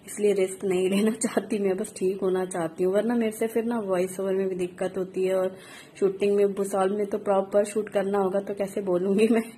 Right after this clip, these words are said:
<laughs> इसीलिए मैं नहीं खा रही। मुझे जाना है तो ठीक होना है, दवा भी खाई है मैंने आज, और बस जल्दी से ठीक हो जाऊँ, फिर भुसावल पहुँचेंगे, फिर वहाँ पे शूटिंग शुरू। अभी थोड़ा आज market भी सोच रही थी जाने के लिए, मतलब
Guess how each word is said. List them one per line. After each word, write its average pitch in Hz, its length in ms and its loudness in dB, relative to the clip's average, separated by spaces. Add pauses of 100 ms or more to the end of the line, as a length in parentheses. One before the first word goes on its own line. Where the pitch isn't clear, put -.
(180)
<laughs> - 320 -12
इसीलिए 196 460 0
मैं 190 140 0
नहीं 185 220 0
खा 180 260 -2
रही। 175 200 0
मुझे 175 260 -4
जाना 175 320 -4
है 180 160 -4
तो 190 120 -8
ठीक 185 340 -6
होना 175 280 -6
है, 175 220 -6
दवा 175 240 -4
भी 180 120 -2
खाई 170 320 -6
है 175 80 -2
मैंने 170 260 -4
आज, 165 360 -6 (880)
और 180 300 -2 (720)
बस 214 240 -6
जल्दी 190 260 -4
से 190 140 -12
ठीक 202 220 -4
हो 208 140 -4
जाऊँ, 202 240 -2
फिर 202 140 -10
भुसावल 190 400 -2
पहुँचेंगे, 190 500 -4
फिर 196 180 -6
वहाँ 185 240 -6
पे 185 140 -10
शूटिंग 185 320 -8
शुरू। 196 200 -2
अभी 214 240 0
थोड़ा 247 200 2
आज 226 160 0
market 185 520 -4
भी 202 160 -2
सोच 185 320 -6
रही 175 160 -8
थी 190 40 -6
जाने 175 260 -4
के 175 120 -6
लिए, 185 100 -2
मतलब 202 320 -6